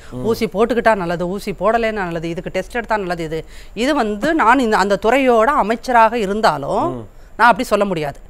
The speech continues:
Speaker 1: ம்.
Speaker 2: இப்ப நேத்து இதே மாதிரியான ஒரு கேள்வி
Speaker 1: ம்.
Speaker 2: முன்னாள் எம் பி, அ, எம் பி இவர்கிட்ட கேட்டாங்க, தம்பிதுரைகிட்ட கேட்டாங்க.
Speaker 1: ம், ம்.
Speaker 2: அப்பர் அவர் வந்து ஒரு எம் பியாக இருந்தபோது மிக நேர்மையாக ஒரு பதில் சொன்னார்.
Speaker 1: ம்.
Speaker 2: "நான்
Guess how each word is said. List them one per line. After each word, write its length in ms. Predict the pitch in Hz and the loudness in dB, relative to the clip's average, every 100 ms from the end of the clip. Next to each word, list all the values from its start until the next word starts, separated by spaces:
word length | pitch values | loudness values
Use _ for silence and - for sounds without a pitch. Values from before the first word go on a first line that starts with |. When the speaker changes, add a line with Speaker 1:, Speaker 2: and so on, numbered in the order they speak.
| - | -18
Speaker 1:
ம். 160 | 113 104 | -10 -4
Speaker 2:
இப்ப 160 | 208 | 0
நேத்து 280 | 214 233 233 | 2 0 -2
இதே 240 | 214 269 302 | 2 4 4
மாதிரியான 460 | 285 240 226 226 | 4 4 2 2
ஒரு 120 | 190 | 0
கேள்வி 560 | - 202 190 139 156 269 - | 0 -2 -2 -6 -8 -8 -10
Speaker 1:
ம். 260 | 113 104 208 | -14 -10 -4
Speaker 2:
முன்னாள் 280 | 240 277 247 | 2 4 4
எம் 180 | 214 | 0
பி, 400 | 247 254 208 175 | -2 -2 0 -2
அ, 300 | 160 156 180 185 | -2 -2 -2 0
எம் 180 | 208 247 | 0 -2
பி 180 | 233 | -2
இவர்கிட்ட 260 | 208 277 233 170 | 0 0 -2 -4
கேட்டாங்க, 280 | 165 151 151 | -4 -6 -6
தம்பிதுரைகிட்ட 360 | 175 180 165 135 165 | -6 -4 -4 -6 -8
கேட்டாங்க. 240 | 147 143 | -10 -10
Speaker 1:
ம், 40 | |
ம். 180 | 123 110 - - | -10 -10 -14 -2
Speaker 2:
அப்பர் 420 | 101 - 180 208 | 0 2 4 2
அவர் 340 | - 190 190 190 | 4 4 4 4
வந்து 380 | 202 240 247 302 | 2 0 0 2
ஒரு 160 | 214 | 2
எம் 140 | 190 220 | 0 0
பியாக 240 | 247 220 | 0 2
இருந்தபோது 360 | 196 160 151 220 | -2 -4 -4 -4
மிக 220 | 190 262 | -2 -2
நேர்மையாக 400 | 226 233 220 202 | -2 -2 -2 0
ஒரு 100 | 170 | -2
பதில் 180 | 165 180 | -4 -6
சொன்னார். 300 | 160 160 165 - - | -6 -4 -6 -12 -16
Speaker 1:
ம். 140 | 107 | -4
Speaker 2:
"நான் 400 | 185 208 285 349 | 2 4 4 0